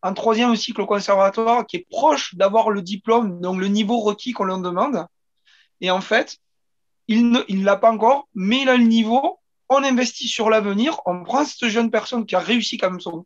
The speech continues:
son examen, hein, son examen musical. On le, on le garde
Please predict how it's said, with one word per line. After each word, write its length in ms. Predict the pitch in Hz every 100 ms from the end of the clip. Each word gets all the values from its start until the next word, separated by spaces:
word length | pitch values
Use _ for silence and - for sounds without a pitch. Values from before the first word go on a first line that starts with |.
| _ -
son 240 | - 165
examen, 340 | 170 175 254
hein, 140 | 285 302 _ _ _ _
son 200 | 165 175
examen 380 | 180 170 180 180
musical. 420 | 175 156 165 254 - - - _ _ -
On 100 | 180
le, 560 | 196 196 190 185 185 -
on 80 | 190
le 140 | 190
garde 200 | 202